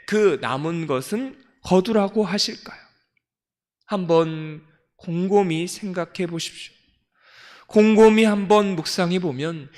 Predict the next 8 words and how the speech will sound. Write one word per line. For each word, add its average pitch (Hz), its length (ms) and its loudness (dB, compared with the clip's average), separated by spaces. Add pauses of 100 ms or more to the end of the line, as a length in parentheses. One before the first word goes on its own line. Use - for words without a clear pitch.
(160)
이런 208 360 2
의미가 175 520 -4
아닐까요? 147 680 -12 (1040)
너희들 175 880 6 (220)
인생 196 480 -2
가운데 165 480 -4
살아갈 170 640 -8
때에 160 600 -4